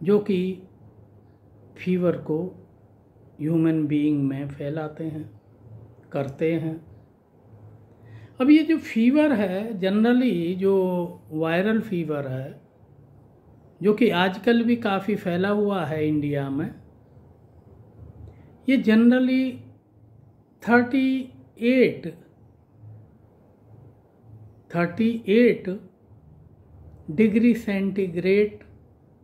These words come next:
या हंड्रेड टू डिग्री फ़ारेनहाइट के लगभग रहता है। ज़्यादा भी हो सकता है किसी किसी डिजीज में,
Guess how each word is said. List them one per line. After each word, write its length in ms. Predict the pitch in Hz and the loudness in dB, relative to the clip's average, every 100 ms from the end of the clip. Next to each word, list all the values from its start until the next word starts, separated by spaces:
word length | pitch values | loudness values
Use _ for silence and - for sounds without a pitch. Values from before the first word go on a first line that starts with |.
| _ - - - - - _ - - - - | _ -20 -20 -20 -20 -20 _ -20 -20 -20 -14
या 320 | 143 165 220 240 254 - - - | -4 2 4 4 0 -10 -16 -6
हंड्रेड 480 | 180 202 214 214 - - | -2 0 0 -2 -6 -6
टू 420 | 254 269 185 131 131 | -2 0 0 -4 -6
डिग्री 460 | 151 185 208 220 | -2 0 0 0
फ़ारेनहाइट 840 | 220 - 165 170 175 151 156 156 151 | -2 -6 -8 -4 -4 -4 -6 -8 -10
के 320 | - 190 202 - - - - - _ _ _ - - - 147 | -6 -4 -6 -10 -20 -20 -20 -20 _ _ _ -20 -20 -12 -4
लगभग 560 | 143 139 143 147 160 | -2 0 0 0 0
रहता 520 | 170 151 131 - 131 | -2 -4 -6 -8 -10
है। 260 | 123 - 139 - - - - - - - - - - - - - - _ _ _ _ _ - - | -10 -6 -6 -8 -16 -20 -20 -20 -20 -20 -20 -20 -20 -20 -20 -20 -20 _ _ _ _ _ -20 -16
ज़्यादा 420 | 135 156 143 151 175 | -6 -4 -2 0 0
भी 120 | 196 | 0
हो 200 | 196 190 | 0 0
सकता 360 | 196 190 - 185 | -2 -4 -2 0
है 140 | 190 | 0
किसी 280 | 190 180 185 | -2 -4 -4
किसी 280 | 185 175 185 | -4 -4 -4
डिजीज 440 | 180 170 185 180 | -4 -4 -6 -6
में, 200 | 190 202 | -6 -8